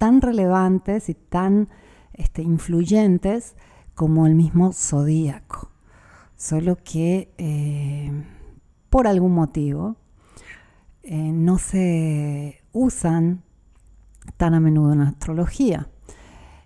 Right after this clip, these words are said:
El primer factor que nos falta para encontrar un objeto en un espacio tridimensional es la declinación. Eh, la declinación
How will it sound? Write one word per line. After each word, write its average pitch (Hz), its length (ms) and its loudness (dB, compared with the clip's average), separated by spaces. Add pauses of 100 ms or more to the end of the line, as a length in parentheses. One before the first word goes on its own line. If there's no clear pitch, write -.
El 190 140 -2
primer 254 280 4
factor 208 760 0
que 180 100 0
nos 165 200 2
falta 175 680 -2
para 151 640 -6
encontrar 165 500 -2
un 175 120 4
objeto 170 520 -2
en 156 80 0
un 160 140 2
espacio 180 380 0
tridimensional 170 840 0 (540)
es 170 160 0
la 170 120 4
declinación. 151 1040 -2 (720)
Eh, 160 400 -2
la 160 140 0
declinación 190 880 2